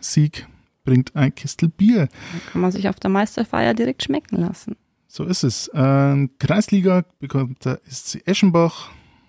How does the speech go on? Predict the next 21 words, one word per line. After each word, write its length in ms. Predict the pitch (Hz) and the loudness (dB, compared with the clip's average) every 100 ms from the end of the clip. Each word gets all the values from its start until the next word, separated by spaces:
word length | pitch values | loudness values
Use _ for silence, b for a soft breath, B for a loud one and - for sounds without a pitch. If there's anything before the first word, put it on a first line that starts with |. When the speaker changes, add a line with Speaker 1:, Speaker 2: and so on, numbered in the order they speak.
| b | b
Speaker 1:
für 140 | - 147 | -8 0
ein 140 | 127 | 2
drei 220 | 131 127 120 | 4 2 4
zu 120 | 127 | 4
null. 320 | 156 254 269 - _ | 6 4 2 -4 _
Speaker 2:
Gut, 200 | 196 175 | -10 -4
den 100 | 185 | -2
kannst 200 | 180 175 | 0 0
du 60 | 175 | 0
direkt 200 | 180 170 | 0 2
Speaker 1:
Kiste. 180 | 196 - | 0 4
Speaker 2:
vorbeifahren, 480 | 175 208 - 240 | 4 4 0 -4
oder? 200 | 214 233 240 _ - | -2 -4 -8 _ -12
Speaker 1:
Die 280 | 139 139 127 - | -6 -6 -8 -2
werden 160 | 135 | 0
das 140 | 120 - | 0 0
sicherlich 380 | 160 147 131 160 | -2 0 -2 0
irgendwie 260 | 127 127 | 2 2
abholen 340 | 139 - 127 139 | -2 2 2 2
oder 200 | 131 123 | -4 -4
von 320 | 139 135 | -4 -4